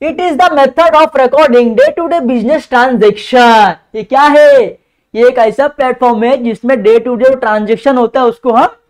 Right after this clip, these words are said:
record करने हैं, हम record करते हैं हमें bookkeeping में। ओके, ओके, चल,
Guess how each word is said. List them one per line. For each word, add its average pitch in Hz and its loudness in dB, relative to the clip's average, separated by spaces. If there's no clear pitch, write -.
record 240 0
करने 214 0
हैं, 185 -4
हम 185 -8
record 226 0
करते 220 -2
हैं 214 0
हमें 226 -2
bookkeeping 185 -6
में। 185 -6
ओके, 190 -4
ओके, - -20
चल, 131 -14